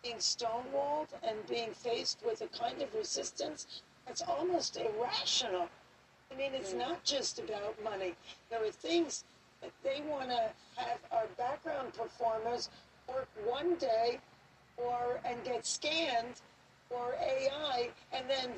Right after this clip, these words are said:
Speaker 1: they own the likeness of the person digitally, and they could use them over and over again.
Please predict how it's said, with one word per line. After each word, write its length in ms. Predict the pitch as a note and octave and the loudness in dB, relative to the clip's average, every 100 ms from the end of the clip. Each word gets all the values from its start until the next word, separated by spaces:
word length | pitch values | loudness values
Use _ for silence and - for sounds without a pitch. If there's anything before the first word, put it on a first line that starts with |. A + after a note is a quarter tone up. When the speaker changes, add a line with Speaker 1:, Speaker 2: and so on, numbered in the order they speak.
| E3 | -2
Speaker 1:
they 320 | B3+ C#4 E4 | 4 6 6
own 500 | D4 C4+ C4 C4 C4+ - - - - - - - - | 4 2 4 4 4 0 -18 -20 -20 -20 -20 -12 -4
the 100 | B3 | 0
likeness 680 | A#3+ B3+ C4+ - C4+ C4 - | 0 0 -2 -2 -2 0 0
of 180 | B3 - | -2 -2
the 80 | A#3+ | -4
person 540 | - A#3+ A#3+ - B3 | 0 0 2 0 0
digitally, 680 | - B3 A#3+ A#3+ A#3 B3 C4 - - - | -2 0 0 2 2 2 0 -4 -12 -6
and 120 | D4 | -2
they 120 | D4+ | -2
could 200 | D4+ D#4+ | -2 -2
use 200 | C#4+ C#4 | 0 0
them 160 | D4 C#4 | 2 4
over 240 | C#4 D4 | 4 4
and 100 | D4+ | 4
over 300 | E4+ - F4+ | 4 4 2
again. 200 | F4+ - | 2 0